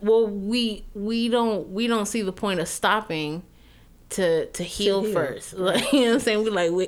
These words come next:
Speaker 1: still,
Speaker 2: Who got
Speaker 1: still,
Speaker 2: time for that?
Speaker 1: stuff still got to be done. We still got things to do. We can heal when we're dead.
Speaker 2: <laughs>
Speaker 1: And then by that time, it's like, ain't nobody
Speaker 2: It's just
Speaker 1: worried about it 'cause you dead. It is what it is.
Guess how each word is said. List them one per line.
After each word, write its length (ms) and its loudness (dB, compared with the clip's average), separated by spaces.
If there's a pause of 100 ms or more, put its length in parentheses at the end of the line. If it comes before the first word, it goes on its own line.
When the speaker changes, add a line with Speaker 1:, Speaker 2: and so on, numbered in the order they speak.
(140)
Speaker 1:
still, 280 -2
Speaker 2:
Who 80 0
got 60 2
Speaker 1:
still, 180 4
Speaker 2:
time 340 0
for 80 -4
that? 300 0
Speaker 1:
stuff 200 0
still 380 0
got 280 0
to 80 2
be 260 -2
done. 400 2
We 80 -2
still 260 -2
got 380 -4
things 340 0
to 140 -2
do. 280 0
We 200 -2
can 160 -8
heal 380 -2
when 260 0
we're 160 -4 (120)
dead. 540 -2 (880)
Speaker 2:
<laughs> 300 -10 (1300)
Speaker 1:
And 300 -6
then 160 -2
by 160 -4
that 260 0
time, 300 -2
it's 100 -4
like, 200 -2
ain't 160 0
nobody 340 2
Speaker 2:
It's 60 -2
just 40 -2
Speaker 1:
worried 240 4
about 280 2
it 100 -2
'cause 240 -4
you 220 0
dead. 520 2
It 240 -2
is 280 0
what 180 0
it 140 -4
is. 420 0